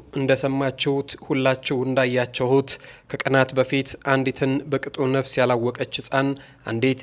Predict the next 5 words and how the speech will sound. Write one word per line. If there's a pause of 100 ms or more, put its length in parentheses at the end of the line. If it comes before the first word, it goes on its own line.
የቤት
ሰራተኛ (340)
ይዛት
ስለመጥፋቷ
የሚገልጽ